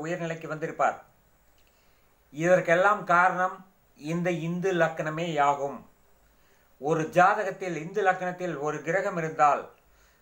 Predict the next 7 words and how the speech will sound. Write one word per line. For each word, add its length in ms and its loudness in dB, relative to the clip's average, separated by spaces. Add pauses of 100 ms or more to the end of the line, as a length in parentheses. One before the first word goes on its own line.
(200)
அந்த 200 0 (100)
கிரகத்தின் 500 0
திசையோ 300 0 (120)
புக்தியோ 340 -2
வரும் 240 2
பொழுது 260 0 (720)
அந்த 240 -2